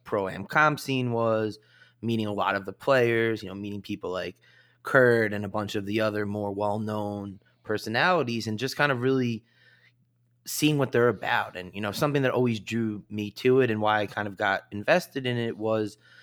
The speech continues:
the kind of kid that was involved. I feel like they're a little bit different than the typical gamer in a lot of other games. I feel like they like more pop culture stuff, you know,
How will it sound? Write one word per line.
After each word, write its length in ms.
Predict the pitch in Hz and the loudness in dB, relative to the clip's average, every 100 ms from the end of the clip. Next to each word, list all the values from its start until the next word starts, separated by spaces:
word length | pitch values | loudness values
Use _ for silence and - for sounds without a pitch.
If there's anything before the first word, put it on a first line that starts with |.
| - _ _ _ | -20 _ _ _
the 100 | 120 | -4
kind 260 | 123 131 127 | 0 0 0
of 120 | - | -2
kid 240 | - 117 | 0 2
that 100 | 120 | 2
was 140 | 104 107 | -2 -6
involved. 640 | 101 95 - - - - - - | -10 -8 -8 -8 -16 -20 -20 -4
I 80 | 123 | -4
feel 180 | 147 175 | 0 0
like 140 | 165 | 2
they're 140 | 151 | 2
a 40 | 135 | 2
little 200 | 147 151 | 2 2
bit 220 | 143 110 | 0 0
different 320 | 139 - 131 | -2 0 -2
than 140 | 123 113 | -2 -2
the 80 | |
typical 720 | 107 - - - 123 113 113 - _ _ _ _ - | -4 -6 -8 -2 2 2 0 -4 _ _ _ _ -16
gamer 400 | 101 117 117 113 | -4 0 2 2
in 80 | 110 | 2
a 40 | 107 | 4
lot 200 | 107 107 | 4 2
of 80 | |
other 180 | 110 107 | 0 -2
games. 560 | 101 107 107 104 101 - | -4 -6 -6 -8 -10 -8
I 80 | 104 | -10
feel 220 | - 120 | -2 0
like 200 | 113 - | 0 0
they 120 | 110 | -2
like 240 | 104 95 - _ _ _ _ - | 0 -4 -6 _ _ _ _ -4
more 380 | 127 127 120 | 4 6 6
pop 400 | 117 - 123 - | 2 2 2 2
culture 920 | - 127 117 120 123 113 110 110 107 104 | 0 2 2 0 2 4 4 2 0 -2
stuff, 500 | - - 107 104 104 | -6 0 2 2 0
you 120 | 113 | -4
know, 240 | 107 101 | -4 -6